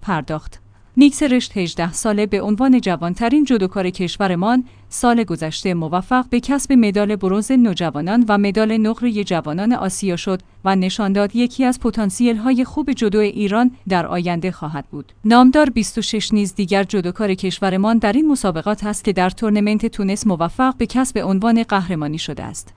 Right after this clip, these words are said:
جعفر کوستوف، جودوکار روسیهٔ الاصل تیم امارات، نیز با حضور در جایگاه سیزدهم رنکینگ دنیا سید یک مسابقات است. جودوکاری که سال دو هزار و بیست و دو قهرمان آسیا شد و در دورهٔ گذشته نیز مدال نقره کسب کرد.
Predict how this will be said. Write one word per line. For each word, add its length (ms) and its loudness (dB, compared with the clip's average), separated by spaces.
جعفر 300 2
کوستوف، 500 -2
جودوکار 480 -2
روسیهٔ 640 -2
الاصل 460 -4
تیم 220 2
امارات، 560 -2
نیز 240 -2
با 120 2
حضور 360 -2
در 200 0
جایگاه 500 -4
سیزدهم 580 0
رنکینگ 580 -2
دنیا 440 -4
سید 420 -2
یک 340 -2
مسابقات 600 -2
است. 240 -14
جودوکاری 500 -2
که 140 -6
سال 300 0
دو 180 0
هزار 360 -2
و 60 -4
بیست 240 -6
و 80 -2
دو 180 -2
قهرمان 540 0
آسیا 400 -2
شد 260 -4
و 80 0
در 140 2
دورهٔ 380 -2
گذشته 480 -4
نیز 280 0
مدال 360 2
نقره 300 2
کسب 320 -8
کرد. 320 -12